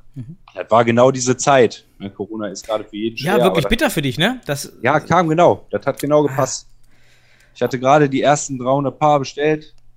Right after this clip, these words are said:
Speaker 2: ne? Mit Fingersafe, ohne Fingersafe, in a-, vier verschiedenen Größen und kann damit jetzt kaum agieren.
Speaker 1: Wa-, was
Speaker 2: Ich
Speaker 1: kosten die, die unterschiedlichen Modelle, dass man, äh, n-, n-, eine Vorstellung hat?
Speaker 2: Also ich, ich hab mir gedacht, so, ich möchte halt, wie jeder sich leisten kann, ne?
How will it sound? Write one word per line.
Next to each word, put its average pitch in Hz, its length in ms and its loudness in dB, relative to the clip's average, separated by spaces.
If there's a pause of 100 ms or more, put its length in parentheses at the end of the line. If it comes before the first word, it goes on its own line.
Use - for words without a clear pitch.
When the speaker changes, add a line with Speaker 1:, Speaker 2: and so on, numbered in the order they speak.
(500)
Speaker 2:
ne? 127 280 -10
Mit 120 160 -10
Fingersafe, 127 500 -2
ohne 135 200 -6
Fingersafe, 123 580 -4
in 113 140 -8
a-, 117 240 -4 (240)
vier 139 180 -2
verschiedenen 131 520 -8
Größen 139 500 -4
und 120 220 -14
kann 127 160 -4
damit 120 260 -6
jetzt 120 240 -12
kaum 127 180 0
agieren. 113 460 -8 (1200)
Speaker 1:
Wa-, 170 160 2
was 165 120 -2
Speaker 2:
Ich 214 60 -4
Speaker 1:
kosten 226 300 0
die, 208 200 -2
die 180 180 -8
unterschiedlichen 208 560 -2
Modelle, 175 280 0
dass 240 160 -4
man, 165 420 -6
äh, 147 80 -10
n-, 143 320 -10
n-, 135 460 -8 (220)
eine 139 100 -10
Vorstellung 196 340 -4
hat? 220 60 2
Speaker 2:
Also 120 160 2
ich, - 380 -2
ich 147 180 0
hab 156 120 0
mir 151 120 2
gedacht, 139 340 2
so, 127 340 -4
ich - 160 -16
möchte 135 240 2
halt, 117 300 2
wie 117 120 -6
jeder 117 280 4
sich - 180 -12
leisten 101 340 0
kann, - 160 -6 (160)
ne? 104 120 -16